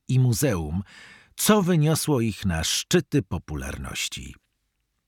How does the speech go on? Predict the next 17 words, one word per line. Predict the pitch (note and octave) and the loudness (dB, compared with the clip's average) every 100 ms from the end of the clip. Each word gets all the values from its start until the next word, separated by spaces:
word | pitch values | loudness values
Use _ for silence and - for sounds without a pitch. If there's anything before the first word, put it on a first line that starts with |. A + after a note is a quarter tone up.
| _ _ _ _ _ _ _ _ | _ _ _ _ _ _ _ _
Czas | - D3 C#3+ - - - - _ | 2 2 2 -2 -6 -10 -16 _
szesnastu | - C3 A2 C#3 C#3+ - B2+ | -4 -2 0 0 0 0 0
miesięcy | G#2+ G2+ C3+ A#2+ A2 | 0 0 0 -2 -2
Solidarności | - G2+ F#2 G2 F#2 B2+ A2+ - D2 C#2 - - - - - _ | -2 -4 -2 -2 -2 -2 -2 -4 -6 -8 -12 -18 -20 -20 -20 _
uważał | B2+ B2+ C#3+ C3+ A#2+ | 2 4 4 2 0
za | C3+ | 0
najszczęśliwszy | A#2 A#2 - C#3+ A2 - E3 - - B2 F#2+ | 0 0 0 0 0 0 -2 -2 0 0 -2
w | |
swoim | - A2 F2 E2+ | -4 -2 -2 -2
życiu. | C#2+ C2 - C#2 C2 _ _ _ _ _ _ - | -4 -8 -10 -12 -14 _ _ _ _ _ _ 2
Jednak | D#3+ D#3 A3 D#3 | 2 4 2 2
bardzo | F3+ F3+ D#3 | 2 2 0
bał | F#3+ F#3 | 0 0
się | - B2 G#2+ | 0 0 -2
zaszufladkowania | F#2+ G#2+ G#2+ A#2+ G#2 A#2+ G#2 A#2 B2 C#3 | -2 -2 -2 -4 -4 -2 0 2 0 0
go | B2+ | -2
jako | G2 G2+ | -2 -4